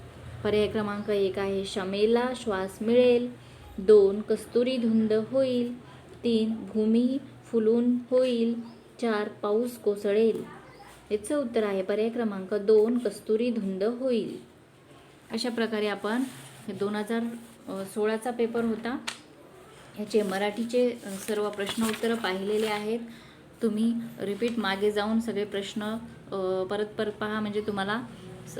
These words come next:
कशा प्रकारचे प्रश्न येतात, त्याच्यानंतर आपण कसं, अ, सोडवायचे प्रश्न, उतारा चांगल्या प्रकारे वाचून मग प्रश्न,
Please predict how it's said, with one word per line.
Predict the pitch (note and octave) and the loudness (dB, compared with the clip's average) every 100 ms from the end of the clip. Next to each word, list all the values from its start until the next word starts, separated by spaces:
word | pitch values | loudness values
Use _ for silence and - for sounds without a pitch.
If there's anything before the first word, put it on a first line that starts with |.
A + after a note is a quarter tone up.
| - | -4
कशा | G#3 A#3+ | -2 -2
प्रकारचे | A#3 A3 G#3+ G#3 | -2 0 0 -2
प्रश्न | G#3 G3+ - B3 | -4 -6 -2 0
येतात, | A#3 A3+ F#3 | 0 0 -4
त्याच्यानंतर | F#3 - - - F#3+ G3 G3 G3+ | -4 -10 -16 -12 -4 -4 -2 -2
आपण | G3 G3+ | -2 -4
कसं, | G#3 A3 A#3 A#3 | -4 -2 0 -2
अ, | A#3 - G#3+ G3 G3+ G3 | -2 -6 -4 -4 -4 -4
सोडवायचे | A#3 A3 A3 G3+ G#3 | 0 2 2 0 -2
प्रश्न, | F#3+ F#3+ - | -4 -6 -6
उतारा | F#3+ F#3+ A3 G#3 | -4 -2 0 0
चांगल्या | G3+ G3+ G3+ | -2 -4 -4
प्रकारे | G3+ G3+ G#3 | -4 -2 -2
वाचून | G3+ F#3+ F#3+ | 0 0 -2
मग | G3 | -4
प्रश्न, | F#3+ G#3 A3 - | -2 -2 -2 -2